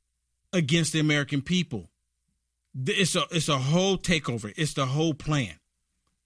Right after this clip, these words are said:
It's the whole deception that they're doing. And they're,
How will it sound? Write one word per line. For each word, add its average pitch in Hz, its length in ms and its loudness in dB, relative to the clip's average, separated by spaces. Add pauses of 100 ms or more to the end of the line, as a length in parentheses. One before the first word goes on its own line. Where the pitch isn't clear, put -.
(160)
It's 143 140 -8
the 131 100 -4
whole 147 240 0
deception 143 560 -4
that 113 160 -8
they're 123 100 -6
doing. 104 320 -10 (1500)
And 156 160 2
they're, 131 140 0